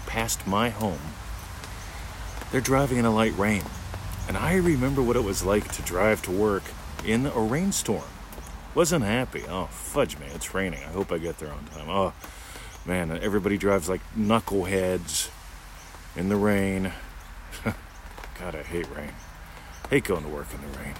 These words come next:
You see, it's raining right now, right? Fifteen, twenty meters from me, people are driving their cars in it, going to work, grumbling.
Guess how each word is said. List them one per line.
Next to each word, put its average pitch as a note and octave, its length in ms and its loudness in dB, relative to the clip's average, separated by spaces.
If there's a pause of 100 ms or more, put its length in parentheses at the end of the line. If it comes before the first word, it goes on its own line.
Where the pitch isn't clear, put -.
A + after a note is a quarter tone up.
(2750)
You - 40 0
see, D3 180 8
it's - 140 6
raining A2 440 4
right D#2+ 200 0
now, D2 180 -6 (1400)
right? - 160 0 (540)
Fifteen, C#3+ 440 2
twenty B2+ 260 2
meters B2 320 6
from - 180 0
me, A2+ 100 6
people A#2 340 0
are A#2+ 40 6
driving G2+ 480 2
their G2+ 100 4
cars G2+ 360 2
in G2 80 2
it, F#2 100 -2
going G2 240 0
to F2 60 -4
work, F#2+ 280 0
grumbling. E2+ 640 -4